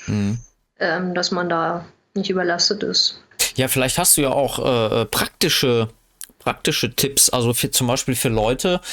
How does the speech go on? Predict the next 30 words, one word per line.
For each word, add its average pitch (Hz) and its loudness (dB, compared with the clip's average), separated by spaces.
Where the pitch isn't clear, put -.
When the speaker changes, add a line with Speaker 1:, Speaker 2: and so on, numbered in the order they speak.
Speaker 1:
die 127 2
sich 165 2
vielleicht 143 2
auch 147 0
da 143 2
einbringen 127 0
wollen 147 2
oder 139 2
die 123 2
unterstützen 131 0
wollen. 95 0
Vielleicht 110 -2
hast 139 0
du 147 0
ja 131 0
da, 123 0
das 104 -2
könnte - -4
ich 123 -4
ja 123 0
dann 110 0
auch 110 -2
drunter 127 -2
setzen, 117 0
irgendwie 113 0
eine 107 0
Anlaufstelle 107 -2
für 104 0
interessierte 110 0
Menschen. 104 0